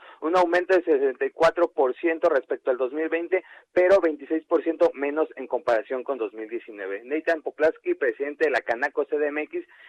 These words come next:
informó que de acuerdo con un estudio realizado por la institución, a partir del veintinueve de octubre y hasta el dos de diciembre,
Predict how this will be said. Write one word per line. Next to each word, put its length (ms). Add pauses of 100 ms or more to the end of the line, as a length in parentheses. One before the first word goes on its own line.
(140)
informó 360
que 80
de 80
acuerdo 320
con 100
un 100
estudio 280
realizado 420
por 140
la 80
institución, 840
a 120
partir 340
del 140
veintinueve 440
de 60
octubre 360
y 80
hasta 200
el 80
dos 100
de 120
diciembre, 400